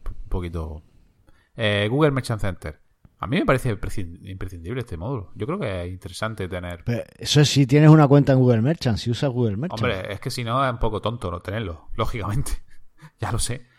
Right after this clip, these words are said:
Speaker 1: Pero,
Speaker 2: Claro, es
Speaker 1: pero
Speaker 2: que, eh, entonces no es
Speaker 1: pero
Speaker 2: imprescindible.
Speaker 1: imprescindible tener un, un vender en Google, Google Shopping. Es
Speaker 2: Google
Speaker 1: que,
Speaker 2: Shopping.
Speaker 1: ¿por qué no?
Speaker 2: Ah,
Speaker 1: A ver,
Speaker 2: eso
Speaker 1: que
Speaker 2: ya.
Speaker 1: sí, que ahora te, antes era gratuito y ahora es de pago y tal. Pero, eh, puedes sacar algo por ahí, ¿eh?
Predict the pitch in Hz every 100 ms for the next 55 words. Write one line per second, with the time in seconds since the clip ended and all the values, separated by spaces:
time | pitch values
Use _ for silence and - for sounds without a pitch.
0 | _ - 117 110 95 87 - - 107 107
1 | 107 - 98 117 135 90 117 135 151 160
2 | 143 135 143 135 123 127 139 143 139 139
3 | 120 - - 127 107 98 104 107 101 98
4 | 95 90 85 90 87 _ _ _ _ _
5 | _ _ _ _ _ _ _ _ 98 104
6 | 92 131 151 98 - - _ - 107 107
7 | 98 120 92 92 - _ _ _ 98 117
8 | 107 180 - 139 - 104 107 110 113 131
9 | 110 113 131 131 127 135 143 143 135 -
10 | 135 131 131 147 160 151 143 135 131 131
11 | 127 123 123 139 131 131 - _ _ _
12 | _ - 76 82 82 85 87 90 95 107
13 | 131 - 107 - 131 127 117 101 98 160
14 | 123 - -